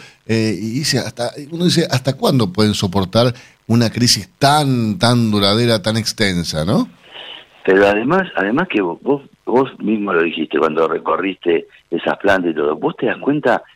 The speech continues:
Speaker 2: que, eh, un mango que sobra en algún momento,
Speaker 1: Se reinvierte.
Speaker 2: eh, ya está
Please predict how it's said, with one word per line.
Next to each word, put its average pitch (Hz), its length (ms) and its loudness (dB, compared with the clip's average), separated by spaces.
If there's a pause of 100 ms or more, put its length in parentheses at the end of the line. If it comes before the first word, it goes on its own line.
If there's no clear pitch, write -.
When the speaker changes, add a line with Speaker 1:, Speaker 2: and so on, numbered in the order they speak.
(220)
Speaker 2:
que, 87 340 -4 (380)
eh, 87 280 0
un 160 320 -2
mango 131 360 0
que 82 180 -6
sobra 78 680 0
en 73 140 -8
algún 85 320 -4
momento, 80 500 -4
Speaker 1:
Se - 80 -4
reinvierte. 87 520 -2 (140)
Speaker 2:
eh, 85 440 -2 (240)
ya 175 80 2
está 170 420 0